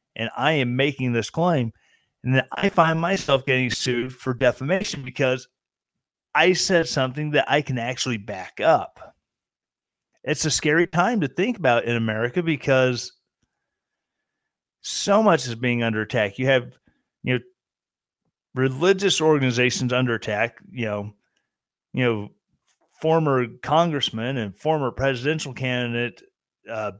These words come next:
Beto O'Rourke saying that churches should lose their, uh, tax exempt status if they preach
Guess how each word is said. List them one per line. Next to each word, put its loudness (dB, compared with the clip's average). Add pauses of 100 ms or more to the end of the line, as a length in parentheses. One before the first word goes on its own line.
Beto 2
O'Rourke 2 (640)
saying 4
that 4 (1600)
churches 2
should -2
lose 4 (120)
their, 2 (1040)
uh, 2
tax 0
exempt -4
status 0 (140)
if -4
they 0
preach -6